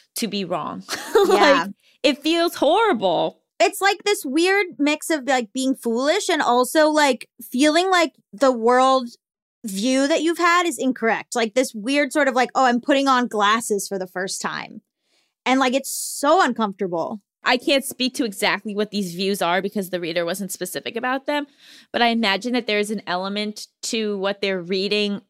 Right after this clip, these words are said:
Speaker 1: that counters their views, also implies that people who have the views that they hold makes them a bad person.
Speaker 2: Yes. Mm-hmm.
Speaker 1: Right? So then you're also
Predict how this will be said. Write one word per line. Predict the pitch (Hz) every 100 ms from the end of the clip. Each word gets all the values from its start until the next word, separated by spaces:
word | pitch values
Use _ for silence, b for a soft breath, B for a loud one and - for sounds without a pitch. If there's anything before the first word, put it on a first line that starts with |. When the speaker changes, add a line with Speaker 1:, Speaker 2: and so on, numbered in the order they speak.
| -
Speaker 1:
that | 208 180
counters | - 208 202 247 247 240
their | 262 262
views, | 240 254 262 254 -
also | 196 190 220 208
implies | 196 196 180 190 190
that | 185
people | 202 196 196
who | 196
have | 185 165 180 175
the |
views | 185 185 190 185
that | 180
they | 180
hold | 175 180 175 180 _ -
makes | 190 170
them | - 190
a |
bad | 175 165 165
person. | 160 175 - 226 285 _ _ -
Speaker 2:
Yes. | 254 262 202 - - -
Mm-hmm. | 240 226 240
Speaker 1:
Right? | 214 220 -
So | -
then | 220 226 214
you're | 202
also | 180 196 - 208 202